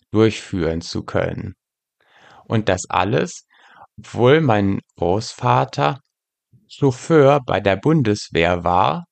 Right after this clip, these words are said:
und dementsprechend kein so besonders hohes Gehalt bekommen hat.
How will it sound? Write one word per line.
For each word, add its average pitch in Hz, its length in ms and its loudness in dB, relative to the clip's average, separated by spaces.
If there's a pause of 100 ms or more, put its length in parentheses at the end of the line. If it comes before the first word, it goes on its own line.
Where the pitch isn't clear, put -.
(640)
und 117 240 2
dementsprechend 117 1200 -4 (720)
kein 123 520 -2
so 139 480 2 (160)
besonders 117 720 2
hohes 113 460 2
Gehalt 95 540 -2
bekommen 113 580 0
hat. - 340 -8